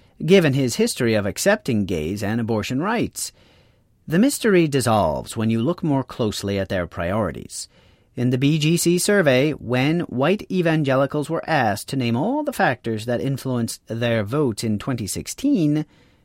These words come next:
fewer than half mentioned abortion or the Supreme Court. Their top issues were the economy, healthcare, national security, and immigration. The biggest gap between pro-Trump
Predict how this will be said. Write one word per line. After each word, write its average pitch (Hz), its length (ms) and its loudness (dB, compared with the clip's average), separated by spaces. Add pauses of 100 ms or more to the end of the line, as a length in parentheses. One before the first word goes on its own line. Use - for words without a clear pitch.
(120)
fewer 202 400 4
than 151 140 2
half 147 480 0
mentioned 113 440 -2
abortion 147 640 -4
or 147 240 2
the 139 100 -2
Supreme 113 540 -2
Court. - 500 -4 (560)
Their 113 220 0
top 135 260 2
issues 180 400 0
were 117 160 0
the 71 180 -4
economy, 208 580 -2 (400)
healthcare, 120 560 2 (180)
national 104 440 -2
security, 127 640 -2
and 113 440 0 (100)
immigration. 85 840 -4 (760)
The 120 80 -2
biggest 139 320 0
gap 143 340 2
between 120 320 -2
pro-Trump 151 600 2